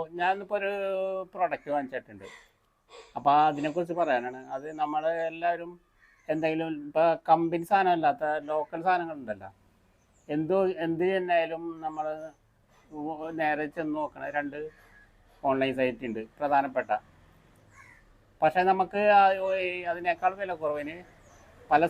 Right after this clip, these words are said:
സാധനങ്ങളും പല സ്ഥലത്തു നിന്ന് കിട്ടും ഓൺലൈനിൽ തന്നെ. അതിന് പറ്റിയ സൈറ്റുകളുണ്ട്. അത് നമുക്കിപ്പോൾ ആവശ്യമുള്ള സാധനം എന്താണെന്ന് ഇപ്പോൾ നമ്മ-, ഉദാഹരണത്തിന് ഫ്ലിപ്കാർട്ടിൽ ചെന്ന്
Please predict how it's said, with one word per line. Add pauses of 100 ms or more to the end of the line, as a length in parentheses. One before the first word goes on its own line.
സാധനങ്ങളും (220)
പല (100)
സ്ഥലത്തു
നിന്ന്
കിട്ടും (920)
ഓൺലൈനിൽ
തന്നെ. (880)
അതിന്
പറ്റിയ (120)
സൈറ്റുകളുണ്ട്. (100)
അത് (1400)
നമുക്കിപ്പോൾ
ആവശ്യമുള്ള
സാധനം
എന്താണെന്ന് (160)
ഇപ്പോൾ (100)
നമ്മ-, (600)
ഉദാഹരണത്തിന്
ഫ്ലിപ്കാർട്ടിൽ
ചെന്ന്